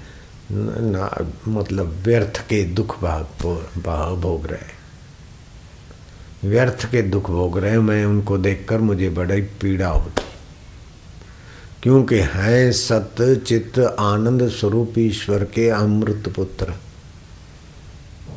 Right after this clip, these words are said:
लेकिन मोह में, काम में, क्रोध में, लोभ में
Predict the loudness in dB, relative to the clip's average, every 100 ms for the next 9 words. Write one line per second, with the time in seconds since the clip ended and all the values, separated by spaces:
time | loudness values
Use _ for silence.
0 | -16 -18 -20 -20 -20 -20 -8 -2 0 2
1 | 2 4 4 4 6 6 6 6 6 4
2 | 2 2 4 4 4 4 2 0 0 0
3 | 0 2 2 2 2 2 0 0 0 0
4 | -4